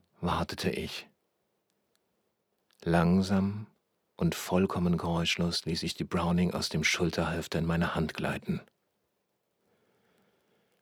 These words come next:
Einen Schritt nach dem anderen näherte ich mich den Mülltonnen, die schon seit Wochen nicht mehr geleert worden waren. Ich sah gerade noch die funkelnden Augen, als es schepperte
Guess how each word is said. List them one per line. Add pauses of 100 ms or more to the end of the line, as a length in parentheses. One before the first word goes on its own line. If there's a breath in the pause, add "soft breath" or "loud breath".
(100)
Einen
Schritt
nach
dem
anderen (760)
näherte
ich
mich
den
Mülltonnen,
die
schon
seit
Wochen
nicht
mehr
geleert
worden
waren. (1900 soft breath)
Ich
sah
gerade
noch
die
funkelnden
Augen,
als
es
schepperte